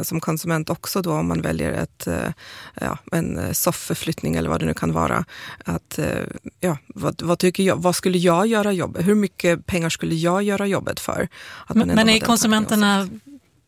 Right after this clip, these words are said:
Speaker 2: beredda att tänka så?
Speaker 1: Ja, det vet jag inte. Det är ju någonting som man kanske behöver, eh, eh, informera mig mer om.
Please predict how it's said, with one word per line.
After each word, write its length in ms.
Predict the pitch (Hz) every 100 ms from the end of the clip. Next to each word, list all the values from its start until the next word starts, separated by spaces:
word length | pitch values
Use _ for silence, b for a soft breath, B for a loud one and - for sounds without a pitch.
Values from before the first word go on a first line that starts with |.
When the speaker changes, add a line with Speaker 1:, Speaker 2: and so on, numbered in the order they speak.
| _ _ -
Speaker 2:
beredda 440 | 220 226 220 202
att 80 | 202
tänka 340 | 214 185 294
så? 220 | - - 190 b b b b b b b b b b b _ _ _ _ _ _ B B B B B
Speaker 1:
Ja, 220 | 226 190
det 100 | 185
vet 260 | 202 202 -
jag 100 | 208
inte. 220 | 180 180
Det 180 | 202 196
är 320 | 196 190 185
ju 140 | 185
någonting 340 | 180 175 175 180
som 160 | 185
man 160 | 185 180
kanske 300 | - 175 175
behöver, 640 | 180 165 175 170 170 170
eh, 240 | 170 160 160 165 B B B -
eh, 80 | - -
informera 500 | 180 - 202 190 208
mig 220 | 220 214 -
mer 360 | 196 202 151
om. 280 | - 104 160